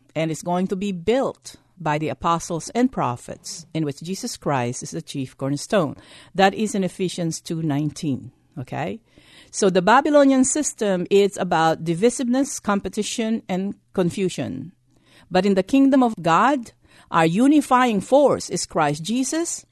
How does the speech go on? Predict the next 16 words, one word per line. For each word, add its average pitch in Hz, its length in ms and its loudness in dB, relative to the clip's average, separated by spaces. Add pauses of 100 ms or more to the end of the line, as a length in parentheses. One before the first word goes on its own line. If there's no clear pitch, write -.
(160)
and 165 120 2
our 156 140 2
language 226 640 2
is 202 180 0
love, 165 560 2 (180)
because 165 360 -2
God 160 500 2
is 165 280 -4
love. 147 420 -2 (720)
And 185 440 0 (240)
also, 240 480 4
the 185 160 0
kingdom 269 500 6
of 202 220 4
our 196 300 2 (100)
God 196 540 2